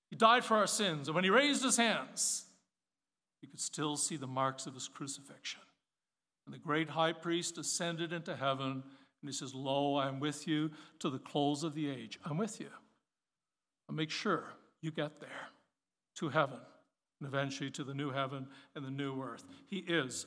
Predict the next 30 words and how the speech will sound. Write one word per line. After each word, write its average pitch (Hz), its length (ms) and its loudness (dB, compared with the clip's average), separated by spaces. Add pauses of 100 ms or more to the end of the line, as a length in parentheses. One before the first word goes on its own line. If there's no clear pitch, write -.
our 135 100 -2
Prince 139 360 -6
of 135 160 -12
Peace. - 480 -4 (1040)
That 214 160 10
leaves 277 260 4
us, 175 400 6
uh, 156 300 6
with 156 120 0
a 151 40 -8
question 139 720 0 (580)
for 196 140 -8
every 170 140 2
one 156 140 4
of 147 80 2
us 131 160 -4
personally, 135 760 -4 (800)
and 165 80 -2
that 175 160 6
is, 165 500 0 (1700)
do 160 100 0
you 196 200 2
have 196 300 6
this 139 160 -4
blessing? 147 460 -4 (1400)
Do 156 100 -6
you 196 180 2
experience 175 1000 0
this 147 120 -6
blessing 139 680 -4